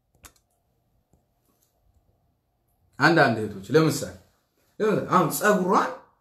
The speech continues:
በቃ እሷ በሚመቻትና በሚደላት መልክ ተሰራች። ተ-፣ በቃ ተሰራች። እሺ እንደ ፍሪዝ አረገችው ልበል፣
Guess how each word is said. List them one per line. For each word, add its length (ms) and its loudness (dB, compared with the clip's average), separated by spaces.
በቃ 240 -2
እሷ 160 0
በሚመቻትና 840 0
በሚደላት 680 4
መልክ 260 -8
ተሰራች። 600 -4
ተ-፣ 120 2
በቃ 240 2
ተሰራች። 560 0
እሺ 160 -2
እንደ 160 2
ፍሪዝ 340 2
አረገችው 460 0
ልበል፣ 220 -12